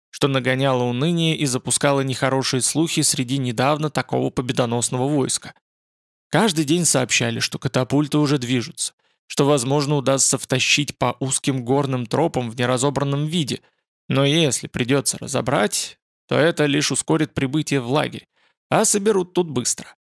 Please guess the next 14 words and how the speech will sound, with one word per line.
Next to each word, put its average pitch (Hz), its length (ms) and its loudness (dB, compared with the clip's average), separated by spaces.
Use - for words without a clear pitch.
Зато 147 280 4
куявы 135 480 2
попляшут, 120 680 -2
никакой 127 480 0
пощады. - 580 0
Зато 160 260 2
по 190 100 0
другую 151 300 2
сторону 160 400 0
стены 180 460 0
Ингельд 160 320 -2
не 139 100 0
верил 151 280 2
глазам. 139 500 -2